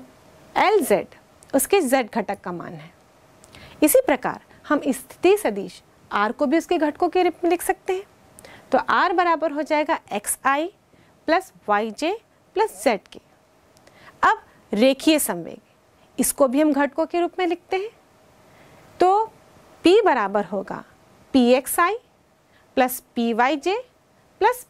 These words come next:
पी जेड के। हम जानते हैं बच्चों किसी भी सदिश को उसके घटकों के रूप में लिखा जा सकता है।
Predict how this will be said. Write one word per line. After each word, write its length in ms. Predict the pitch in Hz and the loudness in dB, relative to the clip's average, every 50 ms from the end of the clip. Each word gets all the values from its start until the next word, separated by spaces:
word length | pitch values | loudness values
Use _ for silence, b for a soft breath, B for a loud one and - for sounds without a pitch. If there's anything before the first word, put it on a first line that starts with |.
| _ | _
पी 160 | - 320 285 262 | 0 2 2 2
जेड 280 | 214 247 247 247 247 | 2 0 0 -2 -2
के। 180 | - - 185 202 _ _ _ _ _ _ _ _ _ _ _ _ _ _ b b b b b b b b b b | -10 -16 -16 -16 _ _ _ _ _ _ _ _ _ _ _ _ _ _ b b b b b b b b b b
हम 160 | - 339 330 | 2 2 4
जानते 360 | 247 285 247 262 277 269 - | 4 4 2 2 -2 -2 0
हैं 160 | 453 453 370 | 0 2 0
बच्चों 300 | 254 - - - - 320 403 - _ _ _ _ _ _ _ - | 0 -2 -4 -6 -10 -10 -10 -10 _ _ _ _ _ _ _ 0
किसी 340 | 311 320 - - 403 440 440 | 0 2 4 4 4 4 4
भी 200 | 427 440 453 453 | 4 2 2 2
सदिश 500 | - - 269 226 214 262 285 302 - - | 0 -2 -4 -4 -4 -6 -8 -8 -8 -10
को 160 | - - 349 | -6 -4 -4
उसके 420 | 349 - 269 240 - - - 294 302 | -2 -2 -4 -8 -8 -6 -4 -4 -4
घटकों 440 | 254 - 185 208 196 - - 262 269 | -4 -4 -4 -6 -6 -4 -2 -2 -2
के 180 | 262 - 285 247 | -2 0 -2 0
रूप 240 | 220 202 - - | 0 -2 -4 -2
में 100 | 262 302 | -2 0
लिखा 300 | 302 254 220 - - 220 | 0 0 0 -2 -2 -4
जा 160 | 196 190 175 170 | -2 -2 -2 -4
सकता 360 | - - - - _ - - | -4 -6 -12 -14 _ -16 -16
है। 180 | 180 170 190 | -16 -16 -20